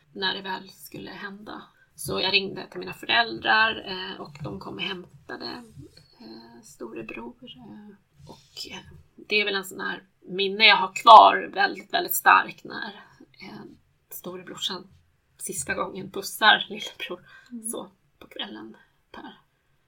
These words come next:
Speaker 1: Jag kommer ihåg vi satt jättelänge i köket där på lilla E och pratade med, eh, sjuksköterskor och annan personal och, eh, en äldre kvinna, väldigt, eh, erfaren, eh,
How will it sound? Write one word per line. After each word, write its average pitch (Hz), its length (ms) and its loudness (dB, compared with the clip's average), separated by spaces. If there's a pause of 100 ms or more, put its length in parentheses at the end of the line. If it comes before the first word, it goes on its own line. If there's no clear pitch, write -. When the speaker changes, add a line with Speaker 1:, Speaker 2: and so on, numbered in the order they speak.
Speaker 1:
Jag - 120 -20
kommer 208 160 -8
ihåg 202 100 -6
vi - 60 -8
satt - 260 -6
jättelänge 196 640 -10
i 170 40 -6
köket - 640 -2
där - 100 -8
på - 120 -12
lilla - 220 -6
E 196 300 0
och - 60 -16
pratade - 480 -8
med, - 400 -12
eh, - 220 -14 (420)
sjuksköterskor - 920 -12
och - 200 -14 (180)
annan 196 340 -4
personal 185 640 -4
och, - 320 -20
eh, 185 200 -14 (300)
en - 180 -14
äldre - 300 0
kvinna, 185 480 0
väldigt, - 600 -10
eh, 185 220 -8
erfaren, 190 800 -4 (420)
eh, - 320 -18